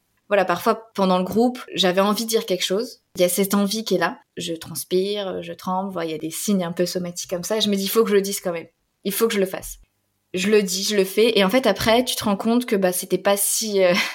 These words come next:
<laughs> si horrible que ça. Que finalement, toutes les histoires que t'as pu te faire dans ta tête, eh bien, ça n'arrive pas. Et à force, ça te donne plus confiance. Et c'est vraiment ça, c'est l'idée que la confiance en toi,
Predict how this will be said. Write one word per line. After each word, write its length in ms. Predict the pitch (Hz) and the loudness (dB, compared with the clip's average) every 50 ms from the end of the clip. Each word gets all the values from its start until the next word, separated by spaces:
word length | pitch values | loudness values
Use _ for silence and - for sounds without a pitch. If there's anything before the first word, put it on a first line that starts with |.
| - _ | -12 _
<laughs> 320 | - - - - - _ - | -20 -20 -20 -20 -20 _ -6
si 280 | - - - - 240 | -4 -2 0 4 4
horrible 260 | 240 226 226 233 226 226 | 6 6 6 4 2 0
que 120 | - 208 | 0 0
ça. 360 | 196 - 190 190 208 247 254 _ _ _ _ _ | 2 2 2 2 0 -2 -6 _ _ _ _ _
Que 180 | - 226 208 208 | -2 0 0 0
finalement, 840 | 202 202 - - 226 214 208 202 202 202 202 208 208 208 208 208 196 | 0 -2 -4 -4 -2 2 2 2 2 2 2 0 0 0 0 -2 -2
toutes 160 | - - 220 | -4 -2 0
les 180 | 208 202 196 196 | 0 0 0 -2
histoires 260 | 196 - 214 208 208 | -2 0 0 0 0
que 80 | - | -2
t'as 140 | 190 180 175 | -2 -2 -2
pu 100 | 175 - | -4 -4
te 60 | - | -4
faire 120 | - 196 190 | -4 -2 -2
dans 140 | 185 185 185 | -2 -2 -2
ta 160 | 185 185 185 | -2 -4 -2
tête, 400 | 185 196 196 196 196 - - - - - | 0 0 -2 -2 -2 -4 -10 -10 -10 -8
eh 100 | 185 180 | -8 -8
bien, 400 | 170 175 175 180 175 175 175 175 175 | -8 -8 -8 -8 -8 -8 -8 -10 -10
ça 180 | - - 180 | -10 -10 -8
n'arrive 380 | 180 180 180 170 170 160 - - | -8 -8 -10 -10 -12 -12 -8 -4
pas. 220 | - 185 220 - - _ _ _ _ _ _ _ _ _ _ - | -2 -2 -2 -4 -8 _ _ _ _ _ _ _ _ _ _ 0
Et 300 | 196 214 214 208 196 - - | 2 4 4 4 2 2 0
à 140 | - 196 | 0 0
force, 340 | 196 - 226 226 - - - | 0 2 4 4 4 2 2
ça 100 | - 196 185 | 0 0 0
te 120 | - 196 | 0 2
donne 200 | 190 196 208 196 | 2 4 2 2
plus 240 | 202 - 233 - - | 0 -2 -6 -4 -2
confiance. 420 | - 208 190 - - 156 - - - | -2 -4 -4 -4 -6 -10 -8 -6 -4
Et 60 | 180 | -2
c'est 140 | - 220 214 | 2 2 2
vraiment 260 | 208 220 220 214 214 | 2 2 2 0 0
ça, 160 | 208 202 185 | 0 0 -2
c'est 140 | 185 - 190 | -2 -2 -4
l'idée 280 | 190 202 202 233 247 240 | -4 -2 -2 -2 -2 0
que 100 | - 208 | 2 2
la 260 | 196 190 196 214 233 | 2 4 2 2 0
confiance 800 | 233 - 226 202 - - 208 202 214 247 247 - - - - - - | 0 -2 -4 -6 -4 -4 -2 -2 -2 -2 -4 -6 -10 -12 -12 -10 -6
en 100 | - 196 | -4 -4
toi, 460 | 190 - - 208 196 196 208 226 - | -4 -2 2 4 6 6 4 2 -2